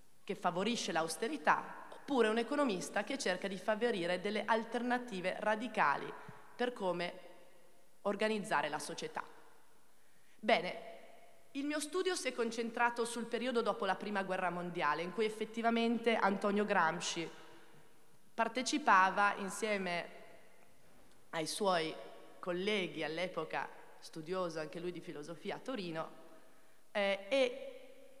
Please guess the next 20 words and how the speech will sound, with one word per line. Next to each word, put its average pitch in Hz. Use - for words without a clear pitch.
i 269
lavoratori 240
delle 190
fabbriche 180
Fiat, -
nel 277
proporre, 226
dopo 202
la 160
Prima 202
Guerra 170
Mondiale, 170
un'idea 302
di 214
società 233
molto 262
differente 175
rispetto 180
a 202
quella 147